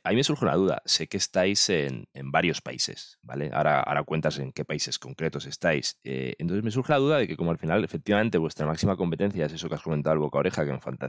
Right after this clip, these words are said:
fantástico, ¿no? Que tengas que competir contra eso porque es más viejo que el diablo. Eh, me surge la curiosidad si cuando vais abriendo mercados nuevos o estáis trabajando en países nuevos,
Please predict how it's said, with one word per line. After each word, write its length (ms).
fantástico, 640
¿no? 80
Que 80
tengas 200
que 40
competir 360
contra 260
eso 140
porque 320
es 280
más 180
viejo 240
que 80
el 80
diablo. 400
Eh, 520
me 120
surge 220
la 40
curiosidad 460
si 140
cuando 580
vais 240
abriendo 280
mercados 360
nuevos 280
o 40
estáis 200
trabajando 340
en 60
países 260
nuevos, 500